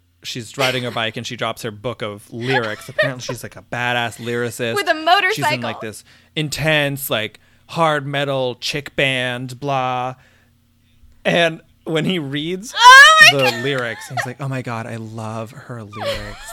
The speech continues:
Speaker 1: They're so good. They're so intense and metal and awesome."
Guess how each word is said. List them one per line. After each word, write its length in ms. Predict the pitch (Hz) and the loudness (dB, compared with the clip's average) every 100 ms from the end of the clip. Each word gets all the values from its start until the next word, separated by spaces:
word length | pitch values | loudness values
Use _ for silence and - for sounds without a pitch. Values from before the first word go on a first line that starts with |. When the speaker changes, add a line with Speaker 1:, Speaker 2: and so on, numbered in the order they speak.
| - | -4
Speaker 1:
They're 140 | 698 | -4
so 340 | - - 123 120 | -4 -10 -8 -8
good. 460 | 120 110 107 110 _ - - _ | -10 -10 -10 -12 _ -20 -20 _
They're 120 | 113 | -10
so 580 | - - 165 143 131 127 - _ _ | -8 -6 -4 -2 -4 -6 -16 _ _
intense 760 | - 120 - - 143 135 135 - | -14 -12 -10 -6 -4 -4 -8 -10
and 260 | 107 104 98 _ _ _ _ _ | -10 -10 -12 _ _ _ _ _
metal 760 | 120 151 151 143 139 139 131 117 | -8 -2 0 0 0 -4 -4 -8
and 120 | 113 _ | -14 _
awesome." 880 | 156 143 139 - 143 135 131 127 | 0 0 -4 -6 -6 -6 -8 -10